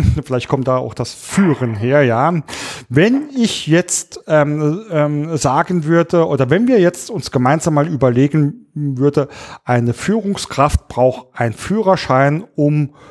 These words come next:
führen zu können. Was würdest du denn sagen, was sind denn da die wichtigsten Erfolgsfaktoren oder was gehört denn alles eigentlich zu diesem Thema Führung dazu? Ist ja eigentlich eine, aus meiner Sicht oder Erfahrung eine re-,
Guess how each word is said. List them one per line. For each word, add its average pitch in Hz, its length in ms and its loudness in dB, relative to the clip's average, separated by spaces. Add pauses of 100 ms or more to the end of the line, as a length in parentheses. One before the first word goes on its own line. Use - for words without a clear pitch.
(140)
führen 175 440 2
zu 131 160 -6
können. 113 360 -4 (580)
Was 196 180 0
würdest 220 260 -2
du 214 60 -2
denn 185 160 2
sagen, 147 520 0
was 160 180 0
sind 202 160 0
denn 160 180 0
da 139 180 4
die 135 240 -2
wichtigsten 160 540 -4
Erfolgsfaktoren 147 1400 -2
oder 131 220 2
was 160 200 -2
gehört 151 380 2
denn 143 220 2
alles 123 320 0
eigentlich 120 320 -4
zu - 120 -4
diesem 120 420 -6
Thema 123 380 2
Führung 117 540 -4
dazu? 110 440 -8 (320)
Ist 202 320 2
ja 202 340 0
eigentlich 151 680 0 (340)
eine, 139 380 2
aus 139 220 -2
meiner 175 320 2
Sicht - 200 -2
oder 156 140 2
Erfahrung 143 460 2 (280)
eine 131 220 4
re-, 190 180 -4